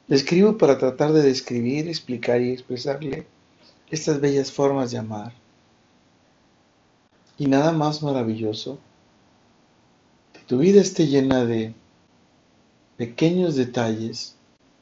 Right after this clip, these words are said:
inesperados que te ayuden a demostrarle cómo, cuánto y por qué y para qué le amas.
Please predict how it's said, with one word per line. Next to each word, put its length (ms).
inesperados 1160
que 100
te 220
ayuden 460
a 80
demostrarle 920
cómo, 440
cuánto 380
y 60
por 300
qué 280
y 100
para 320
qué 160
le 160
amas. 600